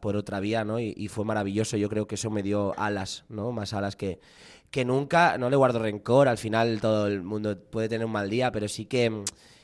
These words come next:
que, mm, la responsabilidad de, de, de, de los profesores y las profesoras, ¿no? Es, es, es muy, es muy heavy y,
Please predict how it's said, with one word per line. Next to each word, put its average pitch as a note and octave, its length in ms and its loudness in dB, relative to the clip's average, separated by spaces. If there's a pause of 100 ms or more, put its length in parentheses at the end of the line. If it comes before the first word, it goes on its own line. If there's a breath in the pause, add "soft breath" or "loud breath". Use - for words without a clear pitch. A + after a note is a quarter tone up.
(180 loud breath)
que, A#2 460 2
mm, A2+ 340 -6 (100)
la A#2+ 120 0
responsabilidad A#2 600 0
de, A#2 260 2
de, G#2 260 -4
de, G#2 580 -4
de G#2 160 -6
los G2+ 140 -6
profesores G#2+ 560 -4
y G#2+ 40 -6
las G2 120 -6
profesoras, G#2 560 -4
¿no? G#2 160 -4
Es, G2+ 300 -6
es, G#2 320 -8 (480 loud breath)
es A#2 180 -4
muy, A2+ 560 -2
es A#2+ 160 -8
muy B2 160 -4
heavy C#3 460 -2 (360 loud breath)
y, A2 320 -2